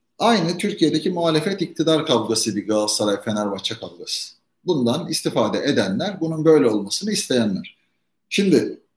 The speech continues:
dün müydü, evvelsi gün müydü, neydi? E, birisi, bir yorum seyrettim. Kendi yorumum değil. Bana biraz mantıklı geldi.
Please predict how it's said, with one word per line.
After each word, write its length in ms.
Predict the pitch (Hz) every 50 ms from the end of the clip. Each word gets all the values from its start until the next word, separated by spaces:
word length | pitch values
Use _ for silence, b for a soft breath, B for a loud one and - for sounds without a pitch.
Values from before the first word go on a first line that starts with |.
| _ _ _ _ _ _ _ _ _ _ _ _ _ _ _ _ _ _ _ _ _ _ _ _ _ _ _ _ _ _ _ _ _ _ _ _ _ _ _ _ _ _ _ _ _ - 127 143
dün 280 | 147 233 262 269 262
müydü, 240 | 247 226 185 143 143
evvelsi 500 | 131 139 156 180 196 196 196 - 214 214
gün 160 | 214 208 190
müydü, 300 | 175 143 127 117 120 123
neydi? 460 | 143 170 185 165 120 131 156 196 214 - - _ _ _ _
E, 60 | - 113 110 101 98 101 104 101 104 - _ _ _ _ _ _ _ _ _
birisi, 400 | 123 156 156 170 - - - 143
bir 80 | 165 190
yorum 520 | 190 185 175 175 185 180 165 - - -
seyrettim. 640 | - - - 113 110 104 101 - - _ 156 175 185
Kendi 300 | - 160 156 160 165 160
yorumum 460 | 156 151 147 143 143 143 139 131 117
değil. 340 | 123 143 175 185 - - _
Bana 220 | 165 165 180 180 175
biraz 240 | 175 170 170 151 147
mantıklı 480 | 147 147 147 - - 165 - _ 175
geldi. 520 | - 143 127 113 120 117 - 190 185 190